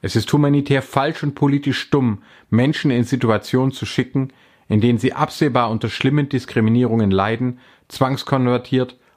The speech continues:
oder gar ermordet werden. Im mangels Nachwuchs bereits schrumpfenden Europa stärken rechtstreue Angehörige religiöser Minderheiten und besonders deren zunehmend gebildeten Kinder und Enkel dagegen die Gesellschaft, die Wirtschaft und nicht zuletzt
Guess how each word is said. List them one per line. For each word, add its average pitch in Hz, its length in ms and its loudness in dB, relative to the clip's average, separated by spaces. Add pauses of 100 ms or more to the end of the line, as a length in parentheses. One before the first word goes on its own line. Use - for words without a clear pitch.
(140)
oder 120 220 4
gar 107 200 0
ermordet 104 460 0
werden. 90 320 -4 (960)
Im 104 140 2
mangels 120 360 0
Nachwuchs 143 480 0
bereits 113 320 -2
schrumpfenden 139 540 0
Europa 117 500 0 (240)
stärken 123 380 -2
rechtstreue 117 640 -2
Angehörige 123 720 0
religiöser 113 480 0
Minderheiten 123 680 0
und 117 140 2
besonders 135 460 0
deren 127 240 0
zunehmend 139 480 0
gebildeten 147 640 0
Kinder 139 320 0
und 110 160 0
Enkel 135 320 0
dagegen 120 400 0
die 170 120 2
Gesellschaft, 120 720 0 (300)
die 143 180 4
Wirtschaft 131 500 -2 (380)
und 123 220 2
nicht 123 200 2
zuletzt - 540 -2